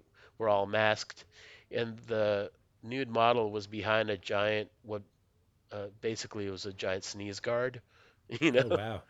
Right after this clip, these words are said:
Speaker 1: This is how they solved for
Speaker 2: Right.
Speaker 1: whatever transmission of this thing that, you know, nobody knew anything about really. Uh,
Speaker 2: Right.
Speaker 1: but they were so desperate to have in-person classes, at least in the art department, 'cause they were so
Speaker 2: Yeah.
Speaker 1: scared of being closed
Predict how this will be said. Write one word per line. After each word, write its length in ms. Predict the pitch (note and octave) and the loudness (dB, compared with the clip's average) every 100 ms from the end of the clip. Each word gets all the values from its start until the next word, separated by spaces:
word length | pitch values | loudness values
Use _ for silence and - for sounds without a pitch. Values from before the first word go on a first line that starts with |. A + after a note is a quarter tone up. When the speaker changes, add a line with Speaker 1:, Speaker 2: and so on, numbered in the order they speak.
| - - - | -20 -20 -2
Speaker 1:
This 160 | D3 | 2
is 160 | D#3 C3+ | 2 2
how 200 | C#3 B2+ | 4 2
they 120 | A#2+ | 2
solved 440 | A2+ A#2+ G#2 G2+ - | 0 2 2 0 -6
for 480 | - G#2 F#2+ F#2 - - - - D3+ | -6 -2 -2 -4 -8 -20 -20 -20 -12
Speaker 2:
Right. 320 | A#2 B2 G2 _ | -8 -8 -8 _
Speaker 1:
whatever 680 | A2 A2+ A2+ G#2+ G2 F#2+ - _ | -2 6 6 6 0 -2 -6 _
transmission 760 | C3 A2+ G#2+ A2+ A2 A2 G#2 F#2+ | -4 -2 -2 -4 -2 -4 -6 -6
of 300 | G#2+ F#2 - - - - - - | -6 -6 -18 -20 -20 -20 -20 -8
this 180 | - - | -4 -2
thing 280 | - A2 G#2+ | 0 0 0
that, 140 | G2+ - _ _ - | -4 -4 _ _ -16
you 120 | - | -10
know, 140 | F#2+ F#2+ | -8 -6
nobody 400 | G2 G2 G2 F#2 | -4 -6 -6 -8
knew 140 | F#2+ | -6
anything 320 | F#2 F2 G2 F#2 | -6 -6 -8 -6
about 340 | F2 F2+ D2+ | -2 -2 -2
really. 480 | D#2+ D#2 E2 E2+ E2+ - - - _ | -8 -8 -8 -12 -14 -20 -20 -20 _
Uh, 380 | F#2 F#2 F2+ E2+ | -4 -2 0 -2
Speaker 2:
Right. 60 | E2+ - _ _ | -6 -14 _ _
Speaker 1:
but 200 | B2+ A#2 | -4 0
they 80 | C3+ | 0
were 80 | C3 | 2
so 180 | - B2+ | 4 6
desperate 480 | B2 A#2+ - A#2 G#2 | 6 4 0 -4 -2
to 60 | |
have 300 | G#2 A#2 A2 | 2 4 4
in-person 520 | A2 G#2 A2 G#2 A2+ F#2+ | 0 -6 -6 -6 -6 -6
classes, 540 | G2 G2+ G#2 A#2 F#2+ | 2 2 2 -2 -8
at 120 | G2+ | -10
least 280 | F#2+ G#2 - | -8 -8 -8
in 80 | G2+ | -8
the 120 | G2 | -4
art 200 | F#2+ G#2+ | -4 -4
department, 640 | B2+ A#2 B2 B2+ C3 C3+ - _ _ _ _ _ _ - _ | -8 -4 -4 -4 -6 -10 -12 _ _ _ _ _ _ -20 _
'cause 200 | B2 A2 | -8 -2
they 60 | B2 | -2
were 80 | |
so 120 | A#2 A#2+ | 0 -2
Speaker 2:
Yeah. 60 | |
Speaker 1:
scared 340 | A2+ B2+ A#2 G#2 | 0 4 4 2
of 120 | F#2 | -4
being 160 | G2 F#2+ | -8 -8
closed 420 | - G#2 G#2 | -6 -6 -6